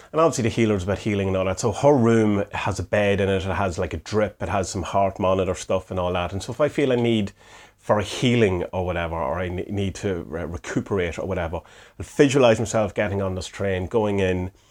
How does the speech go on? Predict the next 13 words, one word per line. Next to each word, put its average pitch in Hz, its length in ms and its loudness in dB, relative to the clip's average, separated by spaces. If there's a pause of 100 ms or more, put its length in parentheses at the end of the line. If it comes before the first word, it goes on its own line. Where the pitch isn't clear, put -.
(380)
arriving 120 460 4
at 107 320 -2
the, 101 400 0
um, 92 260 -4
you 135 80 4
know, 101 80 4
train 120 300 4
takes 117 260 0
off, 101 420 0 (1300)
go 127 160 2
to - 100 -6
the 117 80 0
healer's, 110 560 0